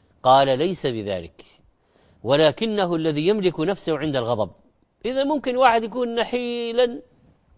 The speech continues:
قصيرًا، هزيلًا، لكنه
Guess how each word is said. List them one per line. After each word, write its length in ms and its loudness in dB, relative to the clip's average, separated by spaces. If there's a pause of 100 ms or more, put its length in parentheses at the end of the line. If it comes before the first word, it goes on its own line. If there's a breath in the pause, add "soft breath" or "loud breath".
(520)
قصيرًا، 800 4 (920)
هزيلًا، 800 4 (260)
لكنه 560 0